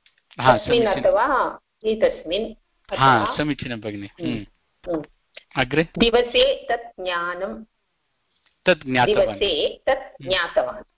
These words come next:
Speaker 2: अ-, तस्मिन् दिवसे तत्
Speaker 1: हम्म।
Speaker 2: ज्ञातवान्।
Speaker 1: हम्म।
Speaker 2: अथवा अस्मिन्।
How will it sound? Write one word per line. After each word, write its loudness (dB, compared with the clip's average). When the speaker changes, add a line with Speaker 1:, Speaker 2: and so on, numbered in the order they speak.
Speaker 2:
अ-, -2
तस्मिन् 2
दिवसे -2
तत् -4
Speaker 1:
हम्म। -6
Speaker 2:
ज्ञातवान्। -4
Speaker 1:
हम्म। 4
Speaker 2:
अथवा 4
अस्मिन्। 0